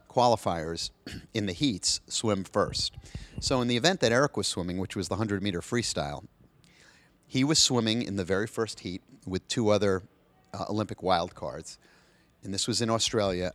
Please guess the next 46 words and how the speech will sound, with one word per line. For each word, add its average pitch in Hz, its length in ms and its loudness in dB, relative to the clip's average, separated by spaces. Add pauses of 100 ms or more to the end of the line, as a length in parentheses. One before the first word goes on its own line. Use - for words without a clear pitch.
a - 80 -8
country 110 720 -4
that 98 200 -4
is 85 120 -6
swimming 117 640 0
mad. 85 420 -2 (640)
Both 135 280 4
of 98 180 -2
them, 87 440 0 (840)
his 87 200 -6
fellow 101 260 2
competitors, 85 800 -6 (840)
uh, 78 180 -4
false 104 320 2
started. 95 380 2 (180)
So - 140 -2
it 98 40 0
was 104 80 -4
just - 180 -6
him 143 160 0
on 160 80 0
the 135 60 0
blocks 104 400 0
by 98 140 -2
himself. 90 600 -2 (640)
He 123 80 0
dove 123 360 6
in, 107 320 2
and 127 140 -2
for 202 140 0
probably 220 480 -2
the 120 100 -2
first - 340 4
ten 113 180 4
strokes, - 440 2
he 117 80 -2
might 123 200 4
have 101 120 2
looked 98 200 0
like 90 200 0
he 98 100 -6
knew 90 160 -2
what 85 100 -6
he 82 80 -12
was 80 160 -14
doing. 76 320 -12